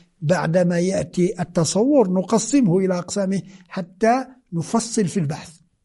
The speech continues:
نعطي خصوصية المرأة ما نعطيها للرجل، فنحتاج إلى تقسيم. الإنسان باعتبار السكس إما، آه، ذكر وأنثى، أعطي خصوصية الأنثى للأنثى، خصوصية الذكورية للذكورية.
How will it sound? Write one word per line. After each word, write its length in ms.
نعطي 300
خصوصية 680
المرأة 440
ما 140
نعطيها 320
للرجل، 420
فنحتاج 460
إلى 120
تقسيم. 600
الإنسان 580
باعتبار 420
السكس 360
إما، 420
آه، 200
ذكر 360
وأنثى، 420
أعطي 240
خصوصية 680
الأنثى 300
للأنثى، 540
خصوصية 500
الذكورية 560
للذكورية. 640